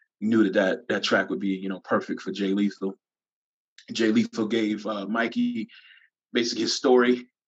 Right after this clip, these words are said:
um, a few nuggets of his life, uh, in the wrestling world and growing up. And, uh, we, we took that, which is the highest honor. That is one of the highest honors as an M C to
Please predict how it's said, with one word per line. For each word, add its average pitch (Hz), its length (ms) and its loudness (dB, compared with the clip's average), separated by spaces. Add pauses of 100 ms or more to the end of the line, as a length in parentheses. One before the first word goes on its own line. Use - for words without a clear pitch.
um, 98 460 -14
a - 40 -18
few 110 420 -6 (300)
nuggets 113 360 2
of 104 80 -2
his 101 160 -2
life, 104 520 -2 (640)
uh, 92 320 2
in 101 80 0
the 95 80 2
wrestling 107 420 0
world 101 320 0
and 92 80 -8
growing 104 340 -2
up. 104 260 0 (100)
And, 98 100 -16 (320)
uh, - 320 -12
we, 104 240 -6 (640)
we 101 100 -4
took - 300 -2
that, 107 320 2
which 123 240 2
is 123 100 0
the 113 80 2
highest 131 400 2
honor. 113 240 -2
That 113 260 0
is 127 140 -2
one 131 140 -2
of 117 60 -2
the 110 60 -2
highest 113 360 -4
honors 107 460 -8 (500)
as 107 140 0
an 101 100 0
M 107 120 4
C 107 420 2 (120)
to 98 220 -2